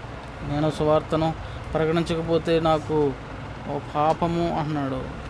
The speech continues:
"నాకు శ్రమ" అంటున్నాడు ఓ భక్తుడు. ఓ ప్రభువా, మీకు వందనాలు. దేవా, సువార్తకు అంత ప్రాధాన్యతను మీరు అనుగ్రహించారు. దేవా, సువార్త వెదజల్లటానికి,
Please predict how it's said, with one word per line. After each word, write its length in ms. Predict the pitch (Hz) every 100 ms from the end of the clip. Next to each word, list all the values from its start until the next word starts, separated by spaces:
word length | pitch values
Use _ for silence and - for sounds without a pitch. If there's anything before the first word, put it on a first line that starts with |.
| - 151
"నాకు 220 | 147 147
శ్రమ" 340 | - 151 156
అంటున్నాడు 520 | 165 170 156 156 147
ఓ 100 | 139
భక్తుడు. 580 | 139 139 - 139 135 - - - - -
ఓ 160 | 143 147
ప్రభువా, 480 | 139 147 143 143 143
మీకు 300 | 143 135 143
వందనాలు. 420 | 139 135 135 135 123 - - - - -
దేవా, 360 | 147 143 147 143
సువార్తకు 720 | 156 147 147 139 143 147 147
అంత 400 | 143 143 143 139 - - -
ప్రాధాన్యతను 540 | 151 143 151 156 151 156
మీరు 160 | 151
అనుగ్రహించారు. 680 | 147 139 143 143 131 143 139 - - - - - - - 151
దేవా, 220 | 147 147
సువార్త 540 | 143 151 151 151 - 151 151 147 139 143
వెదజల్లటానికి, 920 | 143 151 151 147 151 143 143 139